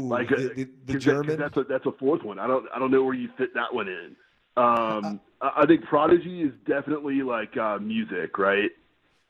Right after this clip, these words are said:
Speaker 2: Okay. You can't be a
Speaker 1: Um,
Speaker 2: computer
Speaker 1: Phenom,
Speaker 2: prodigy?
Speaker 1: Sports. And then what was the other one?
Speaker 2: Uh, Wizkid.
Speaker 1: Wizkid's like, uh,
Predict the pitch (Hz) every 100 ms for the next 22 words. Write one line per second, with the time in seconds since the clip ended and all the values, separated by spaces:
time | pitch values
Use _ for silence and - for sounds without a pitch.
0 | _ 160 - 139 139 135 117 - - -
1 | _ _ _ 156 208 214 214 214 185 -
2 | 151 160 196 165 165 185 170 196 190 -
3 | - 139 151 170 - - _ _ _ _
4 | _ _ _ _ _ _ _ _ _ _
5 | _ _ _ _ 143 147 151 160 156 143
6 | 165 180 185 - _ _ _ _ _ _
7 | 147 143 139 160 139 - 127 104 107 _
8 | _ _ _ _ _ _ _ _ _ _
9 | _ _ - 156 170 180 165 160 139 127
10 | 135 123 113 104 101